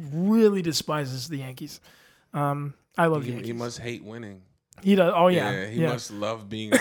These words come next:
Speaker 2: loser.
Speaker 1: <coughs> Yeah, that's why, f-, like, Jimmy Fallon or Jimmy Kimmel, like, the top two
Speaker 2: Yeah.
Speaker 1: tier dogs,
Speaker 2: Yankee fan.
Speaker 1: like, they're Yankee fans,
Speaker 2: Of
Speaker 1: you know?
Speaker 2: course,
Speaker 1: The,
Speaker 2: of
Speaker 1: the
Speaker 2: course.
Speaker 1: low tier that no one wa-,
Speaker 2: <clears throat>
Speaker 1: low tier late night shows that no one watches,
Speaker 2: Yep,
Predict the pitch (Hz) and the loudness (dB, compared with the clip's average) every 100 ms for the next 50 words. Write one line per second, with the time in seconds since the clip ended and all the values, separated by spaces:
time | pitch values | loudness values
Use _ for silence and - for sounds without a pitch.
0 | 330 320 - 220 190 - _ - 170 143 | 2 0 0 0 -2 -14 _ -2 0 4
1 | 190 247 208 - 220 190 156 214 185 190 | 4 6 4 2 2 4 4 4 4 4
2 | 180 196 180 175 185 165 180 180 147 - | 4 4 2 0 0 2 4 2 2 2
3 | 175 - 190 165 - 104 92 87 208 196 | 2 2 2 2 -4 -8 -8 0 4 6
4 | 208 220 113 113 - 98 82 175 151 202 | 4 2 -2 -8 -10 -12 0 0 4 6
5 | 240 233 127 113 - 202 156 185 185 - | 6 4 -6 -10 -10 -2 2 2 0 -2
6 | 147 165 165 165 160 175 190 190 - 190 | 0 0 2 2 6 6 6 4 2 4
7 | 180 156 147 160 160 151 - 160 160 160 | 4 4 4 4 4 0 -4 2 4 4
8 | 180 165 151 - - - 165 165 165 151 | 4 2 2 -6 -14 2 4 4 2 2
9 | 165 156 147 151 151 156 151 139 | 2 2 2 0 2 0 0 -4